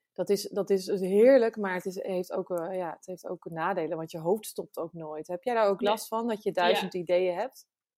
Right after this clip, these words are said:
Speaker 2: Absoluut. Ja, die ideeën zijn er altijd. En dan, nou, dan komt een stukje tijd weer terug. Van ja, hoe ga je de tijd vinden om dat allemaal uit te werken? En het is natuurlijk ook goed om kritisch te zijn, hè? Want dat betekent ook meteen, eh, omdat je niet de tijd hebt om alles uit te werken, zit er ook gelijk een soort filter op voor de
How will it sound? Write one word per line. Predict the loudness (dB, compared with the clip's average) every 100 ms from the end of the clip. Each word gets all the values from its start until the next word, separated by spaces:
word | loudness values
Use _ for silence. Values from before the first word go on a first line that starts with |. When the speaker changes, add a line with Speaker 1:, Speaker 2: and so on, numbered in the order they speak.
| _
Speaker 2:
Absoluut. | -10 -8 -6 -8 -10 -12 _ _ _
Ja, | -4 -2
die | -2
ideeën | -2 0 2
zijn | 2 -2
er | -2
altijd. | -6 -6 -6 -4 -4 -6
En | -8 -8
dan, | -6 -6 -8 -16
nou, | -12 -10
dan | -10
komt | -12 -10
een | -8
stukje | -8 -10 -10
tijd | -4 -4 -4
weer | -8 -10
terug. | -8 -6 -8 -10
Van | -8
ja, | -6 -8 -10 _
hoe | -10 -8
ga | -6
je | -8
de | -6
tijd | -2 -2 -2
vinden | -6 -4
om | -4
dat | -6 -8
allemaal | -12 -8
uit | -8 -8
te | -6
werken? | -6 -6 -10 -16 _ _ _ _ _
En | -8
het | -6
is | -4
natuurlijk | -4 -4
ook | -4
goed | -6 -8
om | -8
kritisch | -10 -10 -12
te | -12
zijn, | -8 -8 -6
hè? | -8
Want | -8 -10
dat | -14 _ _
betekent | -8 -6 -6
ook | -10 -12
meteen, | -10 -8 -6 -8 _ _ _ _
eh, | -20 -18 -18 -20 -20
omdat | -10 -6 -4 -4
je |
niet | -8 -8
de | -8
tijd | -6 -6
hebt | -6 -14
om | -14
alles | -10 -10 -10
uit | -10 -12
te | -14
werken, | -14 -14 -14 -14
zit | -12 -12
er | -10
ook | -12 -10
gelijk | -10 -10
een | -10
soort | -12 -8
filter | -4 -4 -6 -8
op | -10 -8
voor | -10 -8
de | -10 -12